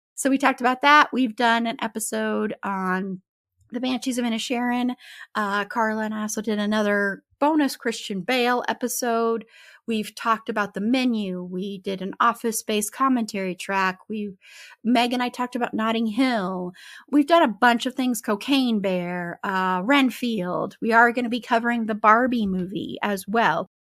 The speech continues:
So in order to hear all that great content, head on over to the Support Us link in, uh, on our website, it's a fandom thing pod dot com, or head to the link in the show notes.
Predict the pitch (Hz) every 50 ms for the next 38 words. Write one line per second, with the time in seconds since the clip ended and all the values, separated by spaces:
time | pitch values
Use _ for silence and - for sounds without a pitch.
0 | _ _ - - - - - - 370 359 294 226 - - - - _ _ _ _
1 | _ - - 240 262 285 277 302 285 254 311 370 381 381 349 320 277 262 220 214
2 | - 233 240 269 - - - 285 311 320 294 - 202 196 196 196 - - _ -
3 | _ _ _ - - 277 294 330 311 302 294 269 - - 285 269 277 277 - 262
4 | 226 226 220 - - - 202 190 - - 262 302 339 302 233 214 240 254 - -
5 | - - _ _ _ - 220 226 233 233 - - - 202 220 226 233 - - -
6 | 196 196 196 185 - - 196 196 196 202 208 - - 185 196 196 226 226 220 -
7 | - 247 240 240 - 220 214 - 214 214 214 220 208 220 220 214 - 220 214 208
8 | 185 214 208 196 - - - 277 294 294 294 285 277 - - 233 233 214 220 214
9 | 214 208 208 202 202 208 208 202 196 208 214 220 220 - - 214 202 190 202 208
10 | 254 370 - - - -